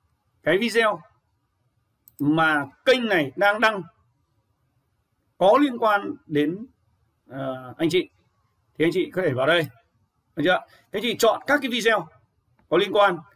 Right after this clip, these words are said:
Đó, thì ở đây có bao nhiêu video các anh chị đều có thể đưa vào hết. Thì đây là một cái video như này. Thì các anh chị mở lên như này xong, các anh chị sẽ lấy cái đường link này, các anh chị gắn vào.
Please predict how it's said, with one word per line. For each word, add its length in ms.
Đó, 280
thì 80
ở 60
đây 160
có 160
bao 160
nhiêu 120
video 340
các 80
anh 60
chị 240
đều 240
có 100
thể 260
đưa 140
vào 120
hết. 160
Thì 100
đây 240
là 300
một 320
cái 100
video 300
như 80
này. 140
Thì 80
các 40
anh 40
chị 100
mở 240
lên 260
như 100
này 120
xong, 260
các 80
anh 60
chị 220
sẽ 280
lấy 420
cái 140
đường 240
link 160
này, 200
các 100
anh 100
chị 180
gắn 180
vào. 200